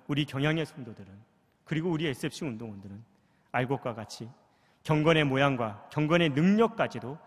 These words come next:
대속신앙, 부활신앙으로 무장한 천국 소망인으로 세상의 빛이요 소금이 되어 결국 하나님께 영광을 돌리고야만은 그러한 축복인들이 되시기를 예수님의 이름으로 축원합니다.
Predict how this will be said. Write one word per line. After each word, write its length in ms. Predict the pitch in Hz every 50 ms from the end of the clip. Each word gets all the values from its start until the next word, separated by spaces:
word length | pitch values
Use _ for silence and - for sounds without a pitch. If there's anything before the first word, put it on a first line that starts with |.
| - - - _ _ _ -
대속신앙, 720 | - 127 123 - 143 - - - - 117 107 95 104 110 _ _ _ _ _ _ _ _ _ _
부활신앙으로 960 | - - 147 170 185 196 202 196 - - - - 185 175 160 156 147 151 147
무장한 500 | 127 117 127 120 131 120 117 113 117 110 - - - - - _ -
천국 480 | - - 208 240 240 233 220 233 233
소망인으로 640 | - - - 165 160 147 139 117 110 107 104 113 113 - _ _ _ _ _ _ _
세상의 520 | - - 240 254 - 240 240 226 190 156
빛이요 380 | - 180 165 - - 180 151 127
소금이 460 | 120 - - 247 214 262 254 220 139
되어 280 | - - 101 98 101 110 _ _ _ _ _ _ _ _ _ _ -
결국 400 | - 143 123 127 127 - - -
하나님께 420 | 185 190 180 175 160 - 165 143
영광을 440 | 131 127 143 165 175 202 180 180 175
돌리고야만은 840 | - 143 131 131 131 120 123 120 117 107 98 98 101 117 139 160 - _ _ _ _ _ _
그러한 280 | - - 127 117 113 113
축복인들이 680 | - - - _ - 202 180 175 175 165 156 147 143 117
되시기를 520 | 123 113 - - 117 117 117 139 131 98 - _ _ _ _ _ _
예수님의 520 | 147 160 151 - - 190 175 170 165 156 139
이름으로 380 | 127 127 123 117 110 113 117
축원합니다. 580 | - - - 160 143 131 110 101 95 92 90